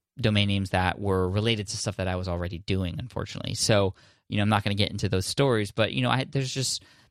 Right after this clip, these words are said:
not a place in my heart for domain squatters. Now, that, I don't know if that's essentially what you were talking about, but, you know, there is a fair way to do it, and there's a right way to do it, uh, to be a broker, for,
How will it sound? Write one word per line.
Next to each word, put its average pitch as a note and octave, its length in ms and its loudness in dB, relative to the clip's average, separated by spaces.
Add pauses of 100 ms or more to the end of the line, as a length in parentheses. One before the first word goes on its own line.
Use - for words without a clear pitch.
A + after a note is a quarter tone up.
(100)
not D3 280 4
a - 20 -8
place C3 240 -2
in A#2 60 -6
my G#2+ 100 0
heart G#2 300 0
for F#2+ 320 -2
domain G2 480 -2
squatters. F#2+ 1000 -2
Now, G2 180 4
that, G#2 220 4
I G2+ 60 2
don't G#2+ 120 -2
know G#2 100 0
if G2 80 -4
that's G2 200 -2
essentially G2 400 -4
what E2+ 120 -2
you F#2+ 80 0
were F#2 80 0
talking C3+ 420 -4
about, F#2+ 260 0 (400)
but, G#2 360 4 (280)
you B2 80 2
know, A#2 160 2
there C3+ 200 2
is C3+ 120 0
a C3 60 -4
fair A#2+ 240 2
way A#2 100 4
to G#2+ 60 -8
do A2 140 0
it, A#2 60 2
and C3 80 -2
there's A#2+ 120 -4
a G2+ 40 -4
right G2+ 180 0
way G2+ 80 2
to G2 80 0
do F#2+ 140 -2
it, G2+ 220 -2
uh, F#2 260 2
to - 120 -12
be G2 120 -4
a F#2 40 -2
broker, F#2+ 460 -2
for, G2 200 -6